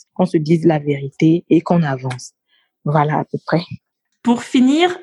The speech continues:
Speaker 2: est-ce que tu aurais un conseil ou une phrase que tu aimerais dire aux femmes qui nous écoutent ? Peut-être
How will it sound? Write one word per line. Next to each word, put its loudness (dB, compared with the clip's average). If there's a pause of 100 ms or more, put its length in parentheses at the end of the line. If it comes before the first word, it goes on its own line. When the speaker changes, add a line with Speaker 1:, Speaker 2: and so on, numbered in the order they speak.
(300)
Speaker 2:
est-ce -2
que -4
tu -2
aurais 2
un 2
conseil 0
ou 2
une 4
phrase -4
que -4
tu 0
aimerais 4
dire -4 (480)
aux 2
femmes 0
qui 0
nous 4
écoutent ? -2
Peut-être -2